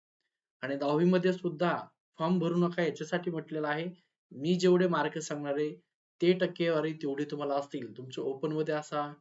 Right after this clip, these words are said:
तुम्ही ओबीसी मध्ये असा, तुम्ही ईडब्ल्यूएस मध्ये असा,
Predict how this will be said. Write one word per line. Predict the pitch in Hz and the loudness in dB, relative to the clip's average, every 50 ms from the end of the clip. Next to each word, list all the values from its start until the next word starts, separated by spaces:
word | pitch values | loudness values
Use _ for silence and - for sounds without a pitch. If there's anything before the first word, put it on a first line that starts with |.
| _ _ _ _ _ _ _ - - | _ _ _ _ _ _ _ -12 -10
तुम्ही | 127 139 143 | -6 -6 -4
ओबीसी | 143 120 127 127 135 135 - 165 | -4 -4 -6 -6 -6 -6 -4 -4
मध्ये | 151 151 147 147 147 | -4 -2 -2 -2 -2
असा, | 147 143 - 147 143 143 143 | -4 -4 -2 -2 -2 -2 -2
तुम्ही | 143 _ _ _ - 123 135 147 - - | -8 _ _ _ -12 -10 -10 -10 -10 -8
ईडब्ल्यूएस | 135 139 147 151 147 143 151 151 143 - 156 | -6 -6 -2 -2 -2 -2 -2 -6 -6 -4 -6
मध्ये | 143 143 139 | -2 0 0
असा, | 139 139 - 147 139 139 143 | -2 -2 -2 -2 -2 -2 -2